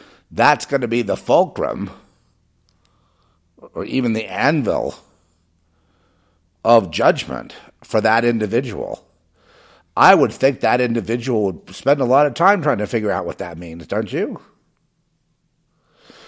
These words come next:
If I was concerned about perishing or my soul being thrown to dust and, and, you know, and no more, and, and most of these people in these circles,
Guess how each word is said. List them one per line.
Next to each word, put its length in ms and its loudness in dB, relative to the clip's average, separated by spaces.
If 180 6
I 160 8
was 160 8
concerned 880 2
about 440 2
perishing 600 4
or 100 -4
my 180 0
soul 360 2
being 320 -2
thrown 320 6
to 80 2
dust 540 2
and, 260 -8
and, 340 -8
you 120 -4
know, 200 -4
and 140 -4
no 80 2
more, 220 4
and, 200 0
and 160 -2
most 260 2
of 40 -16
these 160 -4
people 340 -4
in 120 -2
these 160 -4
circles, 480 0